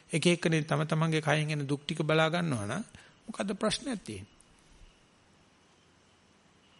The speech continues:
දරුවචාන්සේ දොළොස් දාහක් ගෝලියෝ තන ගහගෙන පිය මහ රජුරුවන්ගේ ආරාධනාවට එනවා කිඹුල්වත්පුරේට. දොළොස් දාහක් ඉන්න කැලේ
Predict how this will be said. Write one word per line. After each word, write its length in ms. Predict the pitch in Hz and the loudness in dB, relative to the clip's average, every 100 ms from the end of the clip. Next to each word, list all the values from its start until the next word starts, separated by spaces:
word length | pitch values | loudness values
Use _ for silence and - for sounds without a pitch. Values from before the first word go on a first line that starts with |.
| _ - | _ -6
දරුවචාන්සේ 640 | 151 151 165 170 165 160 185 | 2 2 2 0 0 0 2
දොළොස් 320 | 151 196 190 | 4 6 4
දාහක් 640 | 202 202 185 131 123 - - - - - - _ - | 4 6 6 6 2 -2 -20 -20 -20 -20 -20 _ 2
ගෝලියෝ 300 | 156 160 156 | 4 6 4
තන 220 | 156 143 | 2 0
ගහගෙන 420 | 143 131 143 143 139 - - - - - | 2 0 0 0 0 -2 -10 -20 -20 -8
පිය 200 | - 151 | 0 2
මහ 160 | 147 143 | 4 2
රජුරුවන්ගේ 680 | 143 135 143 139 135 131 120 - - - - - | 2 0 0 0 0 -2 -2 -6 -18 -20 -20 -10
ආරාධනාවට 800 | - 139 147 139 139 139 131 120 | -2 2 4 2 2 2 2 0
එනවා 260 | 131 139 139 | 0 0 -2
කිඹුල්වත්පුරේට. 800 | 147 139 127 123 - 120 110 - - - _ _ _ _ _ _ _ _ _ _ _ _ _ _ _ - _ _ _ _ - - - - - - - - | 0 0 2 0 -2 -4 -4 -6 -14 -20 _ _ _ _ _ _ _ _ _ _ _ _ _ _ _ -20 _ _ _ _ -20 -20 -20 -20 -20 -20 -20 -2
දොළොස් 280 | 147 180 190 | 6 6 6
දාහක් 540 | 175 196 202 202 208 - | 4 4 6 6 4 0
ඉන්න 180 | 175 175 | 0 2
කැලේ 400 | 160 143 120 107 | 2 2 0 -4